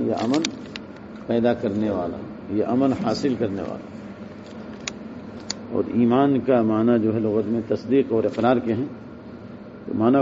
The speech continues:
ہوا کہ رسول ایمان لائے، یعنی جس طرح عام ایمان والے ایمان لائے، رسول بھی ایمان لائے۔ کن چیزوں پر؟ بما انزل الیہ، ان چیزوں پر جو نازل کی گئی،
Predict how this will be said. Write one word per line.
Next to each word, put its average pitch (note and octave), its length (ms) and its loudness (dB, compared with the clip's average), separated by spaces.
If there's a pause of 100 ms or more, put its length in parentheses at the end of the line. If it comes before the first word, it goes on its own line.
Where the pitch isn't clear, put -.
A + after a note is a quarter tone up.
ہوا D3 160 8
کہ C3+ 140 -2
رسول C3 420 4
ایمان B2+ 480 4
لائے، F2+ 180 0 (1300)
یعنی G#2 220 4
جس A#2 200 4
طرح C3 300 4 (840)
عام C3+ 160 4
ایمان C3+ 320 6
والے B2+ 200 6
ایمان B2 260 4
لائے، B2 200 4
رسول B2 400 2
بھی C#3 160 2
ایمان A#2 300 4
لائے۔ G#2 200 2
کن C3 140 0
چیزوں C#3+ 300 6
پر؟ D#3 160 2
بما A#2+ 280 4
انزل B2 440 4
الیہ، A#2+ 260 6 (1080)
ان D#3 180 0
چیزوں C3 300 8
پر C#3 180 6
جو B2 160 4
نازل A#2+ 440 4
کی A#2 240 2
گئی، A2+ 280 6